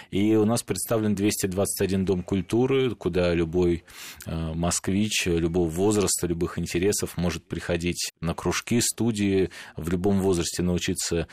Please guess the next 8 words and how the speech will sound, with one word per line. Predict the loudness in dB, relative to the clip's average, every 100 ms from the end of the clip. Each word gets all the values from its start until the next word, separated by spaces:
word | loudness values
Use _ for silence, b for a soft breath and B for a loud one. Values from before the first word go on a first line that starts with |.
| B
играть | -2 0 0
на | 0
музыкальном | 0 0 0 0
инструменте | 0 0 0 2 0 0 0
или | 0 -2 0 -2 -6 B
что-то | -6 -2 -2 0
рисовать. | 0 2 2 0 -2 B B B -12
Такое | -8 0 2 0